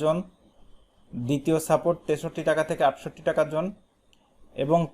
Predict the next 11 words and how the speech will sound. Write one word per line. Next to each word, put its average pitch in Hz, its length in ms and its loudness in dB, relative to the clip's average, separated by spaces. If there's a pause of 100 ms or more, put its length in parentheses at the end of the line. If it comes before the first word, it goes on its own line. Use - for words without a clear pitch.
তৃতীয় 170 340 4 (140)
সাপোর্ট 160 380 4
যেটা 143 180 4 (160)
স্টকটির 160 460 -2
লাইফটাইম 160 440 4 (100)
বটম 147 300 2 (180)
চুয়ান্ন 147 320 4 (120)
থেকে 165 160 -4 (120)
ঊনষাট 147 300 -4 (100)
টাকার 131 260 2
জোন। 107 180 -4